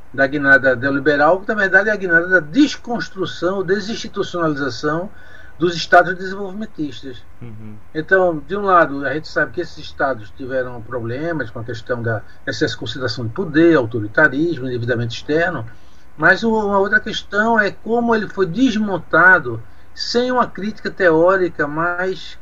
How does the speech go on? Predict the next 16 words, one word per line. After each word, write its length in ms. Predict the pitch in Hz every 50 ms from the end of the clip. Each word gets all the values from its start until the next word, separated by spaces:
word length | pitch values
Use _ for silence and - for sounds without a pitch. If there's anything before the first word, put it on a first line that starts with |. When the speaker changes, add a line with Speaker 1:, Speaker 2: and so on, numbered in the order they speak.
| -
Speaker 1:
consistente 1000 | - 190 220 - - - 196 160 - - - - 165 175 180 165 160 - 135 120 113 - - - - - -
a 80 | 165
respeito 640 | 160 180 196 - - - 180 175 180 190 185 - 202
da, 220 | 175 180 190 175
das 240 | 175 160 175 160 139
novas 280 | 139 160 175 165 175 165
utopias 640 | 185 180 185 180 - - - - 170 175 175 156
ou 160 | 156 175 180
dos 160 | 170 175 196 160
rumos 280 | 135 175 190 185 185
da 120 | 165 202 202
modernização 760 | 196 185 175 175 190 185 180 196 180 - - 175 170 170 156 - - - - - - -
na 100 | 170 175
Speaker 2:
Uhum. 60 | 175
Speaker 1:
América 260 | 170 170 175 165 160
Latina. 560 | 185 190 185 - - - 156 156 139 127 120